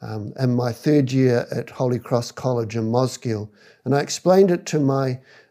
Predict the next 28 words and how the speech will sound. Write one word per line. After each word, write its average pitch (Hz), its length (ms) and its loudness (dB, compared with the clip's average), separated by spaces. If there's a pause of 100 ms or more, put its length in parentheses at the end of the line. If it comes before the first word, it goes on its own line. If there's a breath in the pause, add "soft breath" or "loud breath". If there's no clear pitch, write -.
um, 117 260 -4
spiritual 151 640 0
director, 123 640 0 (360 soft breath)
um, 123 280 -6
like 135 300 0
it's - 240 -6
like 139 300 0
going 170 420 4
through 151 300 -2
the 135 180 0
Otira 127 720 -2
Tunnel. 113 600 -4 (440 soft breath)
Um, 113 340 -8 (220 loud breath)
the 143 80 0
Otira 185 440 6
Tunnel 151 460 2
is 127 140 0
between, 131 640 0 (260 loud breath)
uh, 120 140 -6
the 123 120 -2
West 156 300 2
Coast 139 400 0
and 117 140 -6
Canterbury 131 560 -2
in 107 80 -2
the 107 80 -6
South 123 360 -4
Island. 113 460 -2